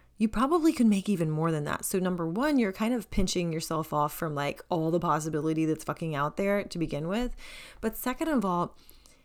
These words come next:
if, if you're not careful, and it's a very slippery slope, but if you're not careful,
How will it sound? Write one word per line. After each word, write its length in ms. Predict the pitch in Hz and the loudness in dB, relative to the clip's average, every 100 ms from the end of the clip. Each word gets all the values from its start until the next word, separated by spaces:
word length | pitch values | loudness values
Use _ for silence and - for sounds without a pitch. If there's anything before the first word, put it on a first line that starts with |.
| _ - | _ 4
if, 320 | 240 - - - | 4 4 -6 -4
if 220 | 233 214 | -2 0
you're 100 | 226 | 2
not 240 | 220 220 - | 2 0 -4
careful, 580 | - 277 262 175 156 - | -2 -2 -2 -4 -4 -2
and 120 | 190 | -2
it's 140 | 190 - | -2 0
a 80 | |
very 420 | 170 151 170 226 247 | 0 0 2 2 2
slippery 520 | - 185 - 170 156 | 2 -2 -2 -4 -2
slope, 440 | - 127 120 - - - - | -2 0 0 -2 -16 -20 -8
but 100 | 202 | -2
if 100 | 214 | 0
you're 80 | 214 | 2
not 280 | 208 - - | 0 -2 -6
careful, 640 | 190 196 - 156 147 - | -2 -2 -2 -4 -4 -8